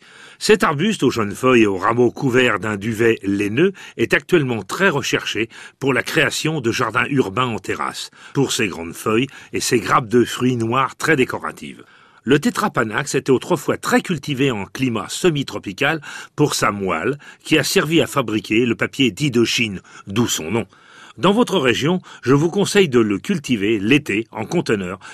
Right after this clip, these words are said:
près d'un mur au sud. Il sera rentré l'hiver. Un dernier conseil, en été, en période de croissance,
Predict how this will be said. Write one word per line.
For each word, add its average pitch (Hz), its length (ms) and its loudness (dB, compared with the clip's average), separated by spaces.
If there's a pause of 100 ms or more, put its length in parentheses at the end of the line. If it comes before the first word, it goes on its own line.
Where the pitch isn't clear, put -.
(120)
près 156 140 4
d'un 139 160 2
mur 143 280 2
au 135 120 4
sud. 82 340 -4 (320)
Il 123 140 0
sera 185 300 2
rentré 120 340 0
l'hiver. 87 420 -4
Un 117 100 -2
dernier 180 300 4
conseil, 110 440 -6 (280)
en 160 160 4
été, 117 400 0 (220)
en 107 120 -8
période 110 420 2
de 98 100 -4
croissance, 104 540 -6